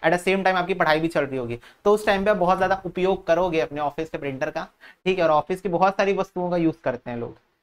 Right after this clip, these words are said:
ठीक है, बहुत सारी वस्तुओं का, मतलब तुम लोग अपने आप ही सीख जाओगे, सिखाने की ज़रूरत क्या है, ठीक है, कि क्या क्या उपयोग में लिया जा सकता है। ओके, definitely। तो <clears throat> वो कुछ है नहीं यार, अब हम लोग की stipend इतनी कम रहती, क्या करें, हम लोग की stipend इतनी कम रहती है,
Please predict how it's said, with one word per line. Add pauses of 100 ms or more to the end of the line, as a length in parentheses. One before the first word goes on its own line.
(160)
ठीक
है,
बहुत
सारी
वस्तुओं
का,
मतलब
तुम
लोग (180)
अपने
आप
ही
सीख
जाओगे,
सिखाने
की
ज़रूरत
क्या
है, (420)
ठीक
है,
कि
क्या
क्या
उपयोग
में
लिया
जा
सकता
है। (400)
ओके,
definitely। (380)
तो (160)
<clears throat>
वो
कुछ
है
नहीं
यार,
अब
हम
लोग
की
stipend
इतनी
कम
रहती,
क्या
करें, (640)
हम
लोग
की
stipend
इतनी
कम
रहती
है,